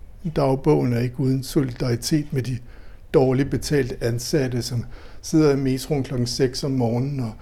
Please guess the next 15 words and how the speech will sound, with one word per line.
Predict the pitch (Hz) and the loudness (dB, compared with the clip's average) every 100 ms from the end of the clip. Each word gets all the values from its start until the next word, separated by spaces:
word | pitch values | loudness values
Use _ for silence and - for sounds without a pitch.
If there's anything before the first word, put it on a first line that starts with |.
| - - | -14 -12
som | - 147 | -4 -2
så | 147 139 | 0 2
let | 139 143 - | 4 2 -2
som | 156 180 | -4 0
ingenting | 139 156 151 151 - | 0 0 -2 -4 -4
kunne | 151 | -4
begå | 135 - 127 131 | -4 -2 -2 -2
fejl, | - 139 156 - - - - - | -4 -6 -6 -10 -16 -16 -16 -10
og | - 180 | -4 -2
en | 165 | -2
gang | 139 135 120 | -2 -2 -2
for | 175 | 0
alle | 170 135 123 | 0 2 0
falde | 123 135 117 120 | 0 0 0 0
igennem. | - 127 - 156 | -2 -2 -2 -6